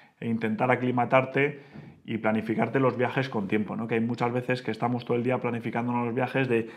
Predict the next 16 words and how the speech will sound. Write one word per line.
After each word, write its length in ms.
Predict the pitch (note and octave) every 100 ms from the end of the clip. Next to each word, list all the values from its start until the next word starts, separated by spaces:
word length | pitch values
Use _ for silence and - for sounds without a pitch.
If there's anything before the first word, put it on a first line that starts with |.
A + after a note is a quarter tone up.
| - -
"Voy 160 | C3+
a 80 | C#3+
llegar 240 | D3 C#3+
a 100 | C3+
este 220 | C#3+ - C#3+
día 400 | E3 F3+ F#3 F3+ - -
y 100 | B2
para 460 | - A2+ A2+ A2+ A2+
poder 480 | A#2 B2+ C#3 C#3+
no 420 | C#3+ C#3+ C#3+ C#3 C#3
gastar 380 | C3+ C#3+ C#3 C3+
días 220 | C#3 C#3
de 60 |
vacaciones 420 | C3+ C3+ C3+ C3+ C3+
del 160 | C3
curro, 480 | C3 D#3+ E3 F3+